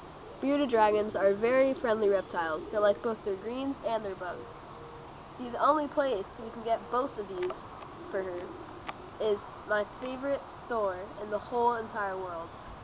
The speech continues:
PetSmart. Come on, let's go. Okay, so we are here at PetSmart,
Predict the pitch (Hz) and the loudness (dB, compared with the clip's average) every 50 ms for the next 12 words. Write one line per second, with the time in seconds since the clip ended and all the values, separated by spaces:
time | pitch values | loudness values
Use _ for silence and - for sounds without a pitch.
0 | - - - - - - - - - 269 247 - - - - 233 196 180 170 165 | -14 -16 -16 -16 -14 -12 -8 -4 -2 -2 -2 -4 -8 -8 -6 -4 -4 -4 -4 -8
1 | - - - - - - - 277 254 269 262 240 202 190 196 208 220 - - - | -10 -14 -14 -14 -8 -4 -2 0 2 4 6 6 4 4 0 -4 -6 -6 -4 0
2 | 277 254 233 202 180 165 - - - - - - - _ _ _ _ _ _ _ | 4 6 6 6 4 2 -4 -10 -6 -4 -4 -4 -4 _ _ _ _ _ _ _
3 | _ _ _ _ _ _ _ _ _ _ - - - - - - 254 277 277 - | _ _ _ _ _ _ _ _ _ _ -20 -20 -20 -20 -16 -14 -14 -14 -12 -12
4 | 262 208 190 - - - - - 233 226 226 226 226 233 233 220 208 208 208 - | -12 -4 2 6 8 8 8 8 8 8 8 6 6 6 6 6 4 4 4 2
5 | 262 277 285 269 - - 226 220 214 - - - 214 214 214 208 | 2 4 2 2 2 2 0 0 0 0 -4 -4 -2 -2 -2 -4